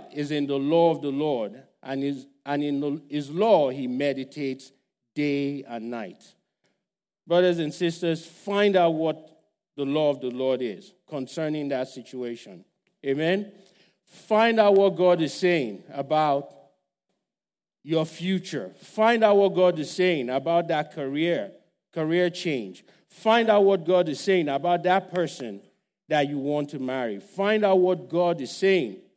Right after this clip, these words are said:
about someone who has proposed to you, for the ladies. Amen? You want to make sure you're standing in the will of God. That is the way you can receive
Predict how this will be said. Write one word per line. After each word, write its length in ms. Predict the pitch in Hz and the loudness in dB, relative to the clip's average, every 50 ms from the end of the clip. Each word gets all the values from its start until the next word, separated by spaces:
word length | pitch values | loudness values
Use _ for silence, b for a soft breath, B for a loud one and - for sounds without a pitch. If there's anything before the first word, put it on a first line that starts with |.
| _ _ _ _ _ _ _ _ _ _ - | _ _ _ _ _ _ _ _ _ _ -6
about 580 | 156 160 139 127 165 170 170 165 170 170 170 | -4 -4 -4 -4 -2 0 2 2 2 0 -2
someone 400 | - - 165 156 160 160 160 160 | -4 -4 -4 -2 -2 -2 -2 -2
who 140 | 151 170 160 | -2 0 0
has 160 | 151 135 135 | 0 0 -2
proposed 520 | - - 143 127 - - 151 147 139 - - | -6 -10 -10 -10 -8 -6 -8 -8 -8 -10 -12
to 60 | 131 | -10
you, 200 | 120 127 131 117 | -8 -8 -8 -8
for 200 | 104 - 139 123 | -8 -10 -10 -10
the 120 | 117 120 117 | -10 -8 -6
ladies. 520 | 123 135 135 123 117 98 92 92 - - _ _ _ _ _ _ _ _ _ - | -4 -4 -4 -6 -8 -12 -16 -18 -20 -20 _ _ _ _ _ _ _ _ _ -6
Amen? 540 | 143 143 151 156 170 185 208 226 226 - - - - _ _ _ _ _ _ _ _ _ _ _ _ _ _ | -4 -2 0 2 2 2 2 2 -2 -6 -12 -20 -20 _ _ _ _ _ _ _ _ _ _ _ _ _ _
You 200 | - 147 160 160 | -10 -8 -6 -6
want 380 | 156 151 160 185 202 202 190 | -4 0 0 2 2 2 0
to 80 | 196 196 | -2 -2
make 240 | 165 170 170 165 165 | 0 0 0 0 0
sure 320 | - 170 165 151 143 143 | -4 -4 -2 -2 0 -2
you're 240 | 143 143 135 131 123 | -2 -2 -2 -4 -4
standing 600 | - - - - 175 165 160 156 160 156 151 147 | -4 -8 -6 -2 0 0 2 2 0 0 -2 -2
in 140 | 139 131 127 | -2 -4 -4
the 80 | 127 | -4
will 280 | 123 123 135 143 139 131 | -4 -4 -2 -2 -2 -2
of 140 | 123 117 113 | -2 -4 -6
God. 340 | 120 123 113 98 95 95 - _ _ _ _ _ - 127 131 - _ - | -6 -6 -6 -6 -8 -10 -16 _ _ _ _ _ -20 -20 -20 -20 _ -2
That 640 | 160 180 202 208 185 143 - - - _ _ _ _ _ _ _ _ _ _ _ | 0 2 2 2 2 0 -2 -8 -18 _ _ _ _ _ _ _ _ _ _ _
is 200 | 147 151 139 127 | -10 -8 -8 -4
the 140 | 131 139 139 | -2 -2 -2
way 260 | 139 143 156 160 151 | -2 0 0 0 0
you 240 | 147 156 135 123 123 | 0 -2 -6 -8 -10
can 320 | - 143 131 123 117 120 | -10 -8 -8 -8 -8 -8
receive 640 | 127 123 123 - - - 175 170 160 147 123 113 110 | -10 -10 -10 -12 -10 -8 -6 -6 -6 -6 -8 -10 -12